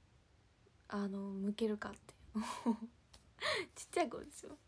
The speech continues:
ちっちゃい頃やってました。さすがに今やってないけど。前はやってましたね。こう、上から、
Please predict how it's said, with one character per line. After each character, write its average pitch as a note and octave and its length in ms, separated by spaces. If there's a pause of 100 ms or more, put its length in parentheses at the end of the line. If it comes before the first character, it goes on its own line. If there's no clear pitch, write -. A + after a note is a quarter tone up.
ち - 80
っ - 100
ち - 60
ゃ A3+ 40
い A3 60
頃 - 180
や - 60
っ - 20
て - 140
ま A#3 160
し - 80
た。 - 60 (1600)
さ - 60
す A#3+ 60
が A#3+ 100
に B3 80
今 A3 160
や G#3+ 80
っ - 20
て G#3+ 140
な G#3 80
い G#3+ 60
け A3+ 100
ど。 C4 160 (2750)
前 G#3+ 160
は A3 80
や A3+ 60
っ - 20
て - 140
ま - 120
し - 80
た - 80
ね。 - 60 (1900)
こ A3+ 280
う、 A3+ 60
上 B3 100
か C4 140
ら、 C4 320